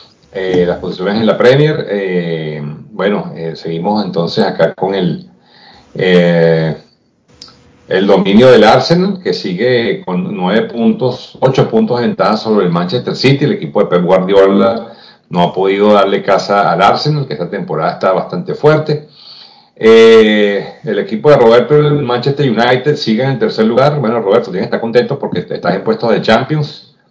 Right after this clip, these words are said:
para el año que viene, así que eso me, eso me, me, me agrada, pero tienes que tener cuidado con el Tottenham, que está a un punto. El Newcastle está a dos puntos y el Liverpool,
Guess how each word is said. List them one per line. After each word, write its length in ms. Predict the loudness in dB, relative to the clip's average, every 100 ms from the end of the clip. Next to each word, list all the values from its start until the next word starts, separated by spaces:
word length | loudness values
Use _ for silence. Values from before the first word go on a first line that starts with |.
| _ _ _
para 200 | -6 -4
el 60 |
año 180 | -2 -2
que 80 | 0
viene, 260 | 2 2 0
así 220 | -4 -10
que 80 | -8
eso 180 | -4
me, 280 | -4 -6 -10 _ _ _ _ _ -12
eso 240 | -10 -2
me, 200 | 0 2
me, 140 | 0 -4
me 100 | -4
agrada, 360 | 0 2 2
pero 160 | 2 0
tienes 180 | -2 -2
que 100 | 0
tener 160 | -2
cuidado 280 | 0 2 2
con 100 | 0
el 140 | -2 2
Tottenham, 500 | 2 2 -4 -4 -4
que 80 |
está 240 | -6 -6 -4
a 40 |
un 100 | -2
punto. 500 | 2 2 2 -6 -12 _ _ _ _ _ _ _ _
El 220 | 0 2
Newcastle 480 | 2 2 0 2 0
está 380 | 0 0 0 0
a 40 |
dos 160 | -2 -2
puntos 560 | 0 -2 -2 -6 -8 -8
y 220 | 0 2
el 140 | 4
Liverpool, 680 | 4 2 0 -2 -2 -2 -6